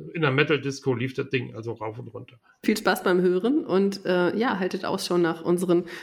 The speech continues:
Speaker 2: kommenden Folgen. Abonniert uns gerne. Wenn ihr noch andere Alben habt, wo ihr sagt, hey, äh, die finde ich erwähnenswert oder uns sonst irgendwas sagen möchtet, tut das gerne. Schreibt uns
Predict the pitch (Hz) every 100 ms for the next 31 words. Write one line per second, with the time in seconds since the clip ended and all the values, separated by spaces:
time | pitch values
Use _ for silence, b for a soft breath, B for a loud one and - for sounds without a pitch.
0 | B - 262 294 - - 180 185 170 156
1 | 165 160 170 156 156 - 120 151 156 156
2 | 160 - - 170 160 160 160 B B B
3 | _ 160 160 - - 185 190 175 - 175
4 | 180 170 170 170 - 160 160 156 156 160
5 | 151 156 165 160 135 135 - - 151 -
6 | 151 - - 143 139 160 135 - 156 185
7 | 196 220 226 214 208 190 180 170 165 165
8 | 190 - - 202 190 190 - 143 160 160
9 | - 147 - - 147 -